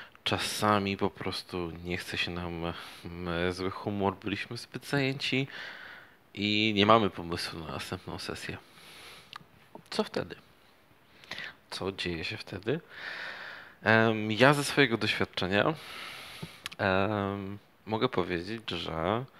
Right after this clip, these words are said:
wtedy najlepiej jest trochę cofnąć się i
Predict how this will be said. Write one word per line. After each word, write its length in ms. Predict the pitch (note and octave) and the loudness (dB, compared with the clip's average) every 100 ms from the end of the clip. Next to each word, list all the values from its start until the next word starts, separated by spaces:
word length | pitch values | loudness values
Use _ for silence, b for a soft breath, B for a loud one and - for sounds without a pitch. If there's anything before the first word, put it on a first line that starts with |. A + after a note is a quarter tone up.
| B B B B B B - | B B B B B B -20
wtedy 440 | - - G#2 C3 | -16 -2 2 4
najlepiej 880 | D#3+ A#2 F2+ F2 F#2 - F2+ F2+ F2 F2+ - | 4 4 6 4 2 0 0 2 0 -4 -12
jest 680 | F#2 E2+ - - - - - | -8 -8 -8 -14 -18 -16 -12
trochę 280 | - - - | -10 -10 -4
cofnąć 460 | - G2 F#2+ G2 - | -2 -2 -4 -4 -4
się 400 | - B2+ E3 F3+ - _ _ B B B B B B B _ - | 0 0 0 -6 -14 _ _ B B B B B B B _ -8
i 520 | F2+ F2+ F2 F2 | -4 -4 -4 -4